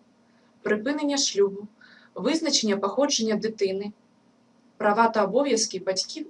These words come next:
і дітей, влаштування дітей, сиріт і дітей, позбавлених батьківського піклування, права та обов'язки інших членів сім'ї та родичів.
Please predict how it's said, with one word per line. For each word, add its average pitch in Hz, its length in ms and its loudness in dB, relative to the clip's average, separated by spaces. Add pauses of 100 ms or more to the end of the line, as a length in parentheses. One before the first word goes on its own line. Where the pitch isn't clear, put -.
і 202 60 -12
дітей, 185 460 -6 (1000)
влаштування 220 560 2
дітей, 277 460 -2 (140)
сиріт 285 500 -2
і 196 60 -12
дітей, 202 360 0
позбавлених 240 680 0
батьківського 214 560 -4
піклування, 190 680 -6 (720)
права 214 300 6
та 214 160 4
обов'язки 220 600 0 (100)
інших 226 440 0 (120)
членів 247 420 -2
сім'ї 190 420 -2
та 202 120 0
родичів. - 640 -6